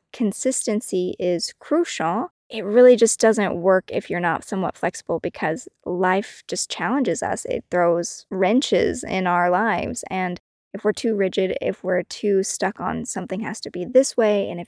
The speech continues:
it's not like this, it doesn't count, or it doesn't matter, or I've messed up, any of these negative self-talk words that we might be using with ourselves, if it's too rigid,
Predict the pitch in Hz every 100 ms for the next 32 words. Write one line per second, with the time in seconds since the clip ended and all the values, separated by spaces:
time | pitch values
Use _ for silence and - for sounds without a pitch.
0 | - - - 233 240 117 - 196 - -
1 | 220 226 214 - - 175 - 175 180 202
2 | 226 - 190 185 180 - 180 175 175 208
3 | 233 - 202 185 - _ _ 208 202 196
4 | 185 175 185 175 180 175 180 - 165 165
5 | - 175 170 - - 190 180 185 - 180
6 | - - 190 170 - - 175 165 165 170
7 | 165 165 - 170 175 _ 202 190 - -
8 | - 208 190 208 190 180 170 170